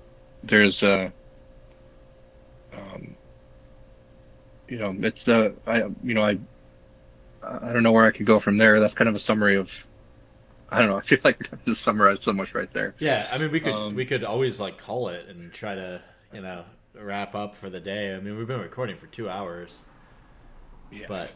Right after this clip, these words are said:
Speaker 2: I could also just keep
Speaker 1: <laughs> I mean,
Speaker 2: talking
Speaker 1: uh,
Speaker 2: for hours. This is all fascinating. <laughs> So.
Speaker 1: Yeah, no, I, we can always do another
Speaker 2: Yeah. Why don't, why don't we call
Speaker 1: podcast
Speaker 2: it?
Speaker 1: anytime.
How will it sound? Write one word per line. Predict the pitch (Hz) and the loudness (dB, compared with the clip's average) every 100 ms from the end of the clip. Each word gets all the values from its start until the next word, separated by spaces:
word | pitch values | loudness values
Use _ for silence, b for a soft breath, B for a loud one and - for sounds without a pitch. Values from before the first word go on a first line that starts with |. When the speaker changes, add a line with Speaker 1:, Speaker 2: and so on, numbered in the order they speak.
| - | -14
Speaker 2:
I | 98 | -10
could | 117 | -4
also | 110 104 | -4 -4
just | 101 95 - | -10 -12 -10
keep | 123 | -10
Speaker 1:
<laughs> | 117 | -6
I | |
mean, | |
Speaker 2:
talking | 113 110 120 | -4 -4 -6
Speaker 1:
uh, | 98 | -8
Speaker 2:
for | 101 | -6
hours. | 101 104 101 | -6 -4 -6
This | 101 95 | -8 -14
is | 98 | -14
all | 92 | -14
fascinating. | - 107 110 - 101 123 131 - | -12 -12 -12 -12 -8 -8 -8 -8
<laughs> | 233 226 202 - | -6 -6 -8 -12
So. | - - - 180 - 208 - - - - - - - B B B B B B B - | -16 -18 -16 -18 -12 -14 -12 -16 -18 -20 -20 -20 -20 B B B B B B B -8
Speaker 1:
Yeah, | 131 160 135 | 2 4 4
no, | 120 127 | 4 6
I, | 110 110 104 - | 6 2 -4 -8
we | 110 | -4
can | - 117 107 | -2 0 0
always | 104 107 | 0 -2
do | - 101 | -2 -2
another | 95 92 90 - - - - | -2 -2 -6 -10 -18 -20 -14
Speaker 2:
Yeah. | 110 92 87 - | -12 -12 -14 -18
Why | - 151 | -8 -4
don't, | 190 | -2
why | 196 | 0
don't | |
we | 226 | -2
call | 202 202 | -2 -2
Speaker 1:
podcast | 98 | -2
Speaker 2:
it? | |
Speaker 1:
anytime. | - - 117 104 - | -6 -8 -10 -10 -16